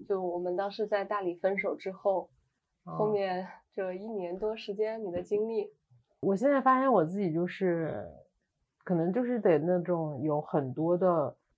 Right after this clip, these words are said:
Speaker 2: 新鲜的东西，也，我也不能说叫刺激，可能它是某种程度上是，也是一种刺激。就是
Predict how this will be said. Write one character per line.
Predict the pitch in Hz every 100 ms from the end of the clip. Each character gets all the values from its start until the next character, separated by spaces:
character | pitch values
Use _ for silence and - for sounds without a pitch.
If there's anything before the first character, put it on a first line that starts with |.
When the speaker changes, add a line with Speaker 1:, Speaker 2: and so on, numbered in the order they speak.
| -
Speaker 2:
新 | - 220 226 214
鲜 | 226
的 | 220
东 | 208 214
西， | 208 - 214 202 190 180 165 _ _ _ _ _ _ _
也， | 180
我 | - 233
也 |
不 | 262
能 | 269 269
说 | 262 269
叫 | 269
刺 | 262 - 320 269
激， | - 160
可 | 147 175
能 | 185
它 | 254 277
是 | -
某 | 170 190
种 | 226 143
程 | - 151
度 | 170
上 | 185 180
是， | 190
也 | 180 156 139
是 | 196
一 |
种 | 190 135
刺 | 127 - 190
激。 | 156 160 - - - _
就 | - 254
是 | 262 254 233